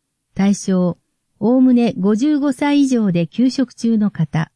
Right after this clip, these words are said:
定員六名、申し込み順です。四、職種研究講座。事務補助職とは。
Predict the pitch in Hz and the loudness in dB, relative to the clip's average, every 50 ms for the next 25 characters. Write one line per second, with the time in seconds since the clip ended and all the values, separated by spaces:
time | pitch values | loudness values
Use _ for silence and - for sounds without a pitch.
0 | _ _ _ _ _ _ _ _ _ _ _ - 226 233 240 247 247 240 240 240 | _ _ _ _ _ _ _ _ _ _ _ -2 0 2 2 2 4 4 2 2
1 | 226 202 - 180 208 208 - - 320 277 233 185 170 165 156 - - - 190 233 | 0 0 -2 -2 -2 -2 -2 0 0 2 2 2 2 2 0 -2 -2 -2 0 0
2 | 254 - - - 247 233 240 202 208 202 202 185 165 165 170 - - - _ _ | 0 -2 -2 -2 0 0 2 2 2 2 2 2 2 0 -2 -2 -6 -18 _ _
3 | _ _ _ _ _ _ _ _ _ _ _ _ _ _ _ _ _ _ _ _ | _ _ _ _ _ _ _ _ _ _ _ _ _ _ _ _ _ _ _ _
4 | _ _ _ _ _ _ _ _ - 240 247 233 190 156 135 - _ _ _ _ | _ _ _ _ _ _ _ _ -2 0 0 0 0 -2 -2 -6 _ _ _ _
5 | _ _ _ _ _ _ _ _ _ _ _ _ _ _ _ _ _ _ _ _ | _ _ _ _ _ _ _ _ _ _ _ _ _ _ _ _ _ _ _ _
6 | _ _ _ _ - - 240 226 - - - - - - _ - 311 302 302 320 | _ _ _ _ -8 -4 -4 -4 -4 -6 -16 -16 -16 -14 _ -4 0 2 2 2
7 | 285 - - 311 302 294 269 - - 294 277 226 175 - - 151 131 - _ _ | 0 0 0 2 2 2 0 -2 -2 0 0 0 0 0 -2 -4 -4 -6 _ _
8 | _ _ _ _ _ _ _ _ _ _ _ _ _ _ - 180 190 226 240 262 | _ _ _ _ _ _ _ _ _ _ _ _ _ _ -6 -2 0 2 2 2
9 | 320 285 254 302 302 269 320 302 - - 254 - - - _ - 214 196 165 151 | 0 0 0 -2 -2 0 -2 -2 -2 -4 -6 -6 -6 -14 _ -6 -4 -2 -2 -2
10 | 139 - | -4 -6